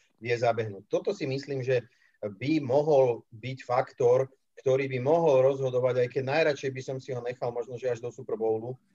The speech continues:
kedy, eh, tí Bills sa dostanú do pozície, kedy už to bude pre nich, eh, celé také trošku väčšie, ako sú oni. Vždy to je, vždy to je také, že, mm, no,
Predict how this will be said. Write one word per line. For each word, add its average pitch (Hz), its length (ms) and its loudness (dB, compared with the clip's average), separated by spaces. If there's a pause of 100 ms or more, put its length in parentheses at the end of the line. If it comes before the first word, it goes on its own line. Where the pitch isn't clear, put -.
(220)
kedy, 143 640 0
eh, - 560 -4
tí 131 160 -8
Bills 139 640 0
sa 127 160 -2
dostanú 143 560 0
do 131 80 2
pozície, 131 720 -4
kedy 123 640 -10
už 127 160 -14
to 135 160 -4
bude 135 240 -2
pre 135 240 -2
nich, 131 240 -4
eh, - 640 -8
celé 135 320 2
také 127 320 -4
trošku 139 480 0
väčšie, 120 400 -2 (400)
ako 123 160 -4
sú 120 240 -4
oni. 101 240 -4 (800)
Vždy 101 320 -10
to 185 160 2
je, 147 400 2
vždy 123 280 -12
to 156 120 0
je 139 120 4
také, 143 360 -2
že, 131 480 0
mm, 127 960 -14
no, 123 320 -2